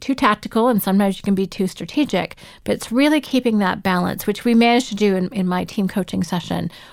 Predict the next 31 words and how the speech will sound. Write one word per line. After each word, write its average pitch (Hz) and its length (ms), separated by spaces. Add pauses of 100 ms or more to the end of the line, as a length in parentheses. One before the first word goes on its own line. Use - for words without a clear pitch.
(120)
over 208 180
the 208 80
course 180 300
of 160 80
that 156 240
day. - 260 (680)
But 247 160
I 262 100
wanted 381 340
to 494 120
share 254 200
with 247 200
you 190 220 (400)
a 247 100
couple 277 360
of 294 100
things 214 360
that - 120
can 208 140
help 226 400
you. 190 260 (140)
I 240 80
think 302 180
most 262 240
of 220 80
us 214 140
tend 208 180
to 190 60
default 185 400
to - 80
tactical. 220 600